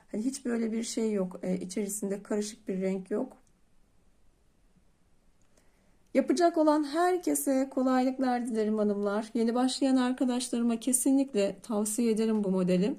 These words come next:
Bu tarz modellerden başlasınlar bence. Hiç zorlanmazlar.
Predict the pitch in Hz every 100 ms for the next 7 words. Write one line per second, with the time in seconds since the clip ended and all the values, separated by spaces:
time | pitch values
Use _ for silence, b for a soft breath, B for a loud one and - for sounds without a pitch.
0 | - _ _ - 240 262 220 202 208 202
1 | 202 202 196 190 202 190 190 196 190 -
2 | 202 185 180 185 185 185 247 294 B B
3 | B - - 311 269 247 240 226 233 226
4 | 214 208 247 -